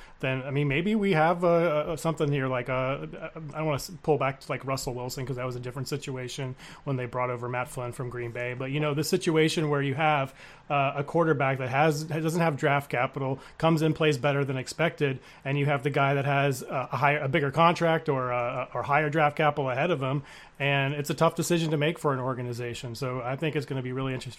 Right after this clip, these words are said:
interesting to see what's going on. I did receive a, a, an offer today for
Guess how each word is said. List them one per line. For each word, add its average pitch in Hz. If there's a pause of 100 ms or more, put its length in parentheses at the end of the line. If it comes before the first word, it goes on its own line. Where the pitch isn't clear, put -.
interesting 131
to 120
see 139
what's 120
going 117
on. 131 (260)
I 156
did 175
receive 165
a, 143
a, 156
an 139
offer 160
today 127
for 127